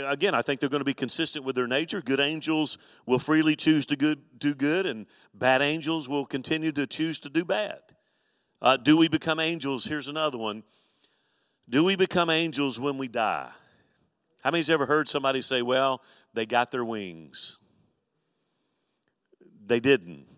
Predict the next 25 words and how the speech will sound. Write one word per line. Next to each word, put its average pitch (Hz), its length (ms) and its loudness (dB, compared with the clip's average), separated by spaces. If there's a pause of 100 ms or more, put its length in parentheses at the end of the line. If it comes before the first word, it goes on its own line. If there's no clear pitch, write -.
(1900)
They 123 100 4
didn't. 95 380 4 (680)
You 135 120 2
know, 143 100 6
it's, 135 100 0
it, 139 240 -2
it's, 143 200 -4
it 160 200 4
is 190 140 4
a 175 40 -2
common 165 320 0
belief 147 300 0
in 139 60 -4
our 131 100 -2
culture 131 380 -2
today 98 420 -6 (280)
to 120 100 -2
say 135 280 4
when 123 160 0
someone 127 360 -2
dies, 107 380 4
"Heaven 131 320 2
gained 117 360 -2
another 110 340 -2
angel." 95 460 -10